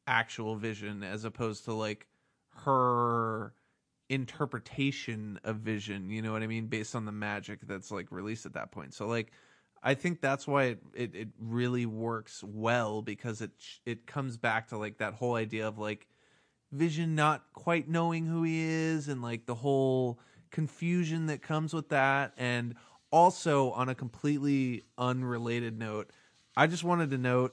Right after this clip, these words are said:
that, uh, that, that she also managed to give Vision a massive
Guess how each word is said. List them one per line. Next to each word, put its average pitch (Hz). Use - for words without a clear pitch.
that, 113
uh, 104
that, 110
that 113
she 120
also 131
managed 120
to 110
give 113
Vision 117
a 113
massive 113